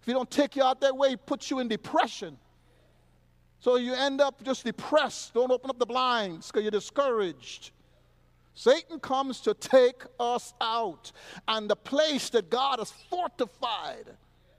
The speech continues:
is the church. So his leadership can't be messed with. That's why he says this. Come on with me. And he says, "I gave you." Hopefully I finish this this week.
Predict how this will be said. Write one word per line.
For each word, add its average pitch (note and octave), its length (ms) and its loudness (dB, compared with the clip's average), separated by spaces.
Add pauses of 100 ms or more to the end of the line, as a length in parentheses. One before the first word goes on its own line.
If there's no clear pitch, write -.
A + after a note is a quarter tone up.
(160)
is C4+ 120 0
the G#3 120 -2
church. - 760 -4 (540)
So A#3+ 140 2
his A3 200 2
leadership C4+ 680 2
can't B3+ 280 0
be C4 120 -4
messed B3+ 340 -2
with. E3 140 -12
That's G#3+ 180 -2
why A#3+ 140 0
he A#3+ 40 -4
says A3 300 0
this. - 440 0 (360)
Come B3+ 160 0
on C#4 180 0
with - 220 -4
me. D#3+ 180 -12 (200)
And A3 80 2
he A3 80 0
says, B3+ 280 2
"I G#3+ 140 0
gave B3 540 -2
you." D#3 240 -8 (100)
Hopefully A#3 400 -2
I G#3+ 80 2
finish G#3 380 -4
this G3+ 180 -4
this E3 220 -8
week. F3+ 300 -4